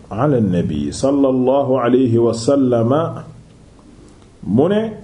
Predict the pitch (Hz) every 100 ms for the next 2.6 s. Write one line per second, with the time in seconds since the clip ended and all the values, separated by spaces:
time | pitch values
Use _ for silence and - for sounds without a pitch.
0 | - - 147 165 - - - - 120 143
1 | 160 160 147 139 143 131 127 127 151 220
2 | - - - 117 131 170